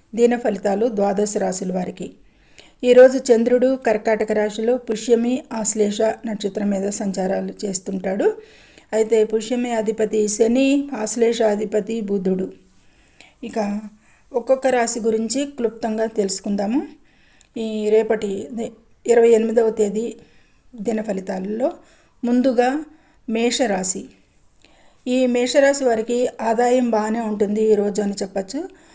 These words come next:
ఒక వివిధ మార్గాల ద్వారా సహకారాలు, ఆ, లభించేది, ఆర్థిక లాభాలు ఉండేది ఉంటుంది. ఇక స్నేహితుల నుండి సహా-, సహాయ సహకారాలు ఉంటాయి, అందుకుంటారు. కానీ విందులు వినోదాలకి వారితో ఖర్చుల విషయంలో జాగ్రత్త అవసరం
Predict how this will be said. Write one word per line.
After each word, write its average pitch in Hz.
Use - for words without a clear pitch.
ఒక 214
వివిధ 226
మార్గాల 233
ద్వారా 226
సహకారాలు, 220
ఆ, 220
లభించేది, 220
ఆర్థిక 226
లాభాలు 208
ఉండేది 208
ఉంటుంది. 196
ఇక 226
స్నేహితుల 262
నుండి 254
సహా-, 226
సహాయ 247
సహకారాలు 220
ఉంటాయి, 214
అందుకుంటారు. 208
కానీ 233
విందులు 262
వినోదాలకి 226
వారితో 220
ఖర్చుల 220
విషయంలో 220
జాగ్రత్త 208
అవసరం 196